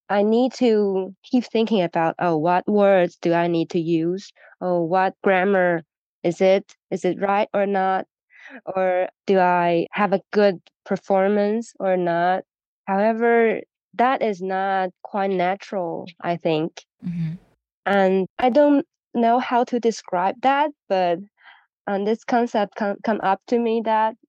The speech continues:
Speaker 1: it is just like a distance between me and the language.
Speaker 2: Mm-hmm.
Speaker 1: And it's not just like I express myself in Chinese, because when I use Chinese,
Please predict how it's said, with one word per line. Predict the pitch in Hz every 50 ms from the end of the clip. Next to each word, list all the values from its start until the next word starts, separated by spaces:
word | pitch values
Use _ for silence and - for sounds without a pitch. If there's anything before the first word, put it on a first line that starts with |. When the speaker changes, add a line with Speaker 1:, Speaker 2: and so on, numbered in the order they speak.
| _ _ _ _ _ _ _ _ _ _ -
Speaker 1:
it | 247 240 -
is | - 208 208 190 - -
just | 202 202 180 208
like | 196 185 185 -
a | 180 175
distance | - 208 196 208 - - 214 180 170 170 -
between | - - 175 - - 196 175 170 165 165 170
me | 170 175 170 170 180 190 -
and | - 170 170 170 170
the | 170 165
language. | 165 165 160 156 165 175 - 202 202 214 220 - - - - _ _ _ _ - - 175
Speaker 2:
Mm-hmm. | 165 160 151 151 156 165 - _ _ _ _ _
Speaker 1:
And | 190 190 180 175 170 165 160 160 - - _ _ _ _ _ _ _ _ _ _ _
it's | - 233 214
not | 220 226 220 208 202 208 214 208 202 _
just | - 208 190 180
like | 180 190 170 170 175 - - _ _ _ _ _ _ _ _ -
I | 196 190 185 185 185 180 - - - _ _ _ _ _ _ _ -
express | 202 196 - - - - 180 185 196 -
myself | 220 196 196 196 - - 180 180 175 -
in | - 185 175 170
Chinese, | - - 190 180 175 170 170 175 175 175 175 160 - - - - - - _ _ _ _ _ _ _ _
because | 190 185 - 208 202 190
when | - 202 190 190
I | 185 185
use | 190 190 202 214 226 -
Chinese, | - 233 220 196 185 175 175 175 170 170 170 170 - _